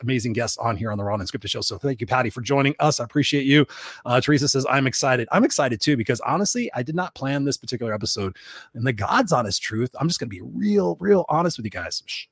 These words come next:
don't tell anybody. Don't tell anybody. I've been kind of in a weird mood the last couple of days. And this show tonight, I almost did a replay, but I decided, you know what?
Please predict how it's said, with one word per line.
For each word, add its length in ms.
don't 120
tell 140
anybody. 320
Don't 140
tell 120
anybody. 260
I've 80
been 140
kind 220
of 80
in 60
a 60
weird 380
mood 240
the 60
last 240
couple 180
of 80
days. 320
And 500
this 180
show 300
tonight, 380
I 80
almost 260
did 100
a 40
replay, 540
but 120
I 80
decided, 400
you 80
know 80
what? 180